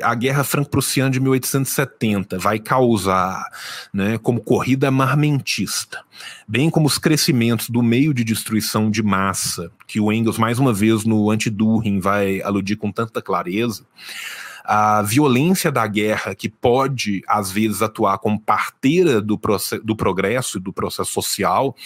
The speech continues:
ela vai se tornar cada vez mais provável, é, rapisoda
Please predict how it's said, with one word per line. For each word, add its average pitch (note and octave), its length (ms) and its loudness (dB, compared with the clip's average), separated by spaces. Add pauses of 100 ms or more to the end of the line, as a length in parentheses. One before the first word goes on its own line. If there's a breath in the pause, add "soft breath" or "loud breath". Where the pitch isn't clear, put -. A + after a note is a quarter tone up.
(340 loud breath)
ela G#2 240 0
vai A2+ 260 2
se C3+ 140 -4
tornar B2 480 2
cada C#3+ 300 -2
vez C3+ 400 0
mais A#2 880 0 (200)
provável, A#2+ 1080 2
é, A#2 480 2
rapisoda A#2+ 1040 0